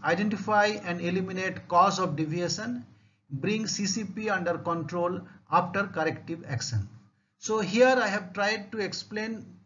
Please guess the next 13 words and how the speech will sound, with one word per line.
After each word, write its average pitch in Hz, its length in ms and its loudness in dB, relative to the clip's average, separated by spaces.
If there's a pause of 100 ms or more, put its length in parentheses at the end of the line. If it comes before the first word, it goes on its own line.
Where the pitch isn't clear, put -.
(180)
more 180 240 -4
details 214 800 -2
about 170 420 -2
the 175 160 2
important 185 640 0
steps 196 460 -4
in 160 180 -2
poultry 175 380 -2
slaughter 160 440 -4
and 160 200 -4
dressing, 196 500 -2 (300)
and 165 300 0
the 156 380 2